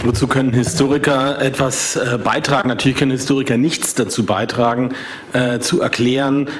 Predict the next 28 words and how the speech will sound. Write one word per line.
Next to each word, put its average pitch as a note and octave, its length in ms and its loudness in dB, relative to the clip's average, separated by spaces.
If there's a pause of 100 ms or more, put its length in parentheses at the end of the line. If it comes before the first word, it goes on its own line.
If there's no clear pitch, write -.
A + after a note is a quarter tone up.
(100)
was C3+ 220 -2
da D3+ 80 2
aktuell B2+ 480 0
in A#2+ 80 -2
Chemnitz C#3 600 -2 (120)
geschehen D3 340 2
ist. A#2 140 -2
Das A2 100 0
ist A2+ 140 -4
einfach B2 240 0
nicht B2 160 0
unsere B2 240 2
Methodik. C#3+ 480 2 (880)
Ähm, B2 340 0
aber A#2 140 0
natürlich C#3+ 640 2
ist C3 220 0
es, C3+ 420 0
äh, B2 320 0
wichtig C3+ 320 2
und B2+ 100 0
es A2 80 -2
ist A#2+ 140 2
Aufgabe B2 440 0
von A#2+ 140 2
Historikerinnen B2 600 0
und A2+ 80 0
Historikern, A#2+ 680 0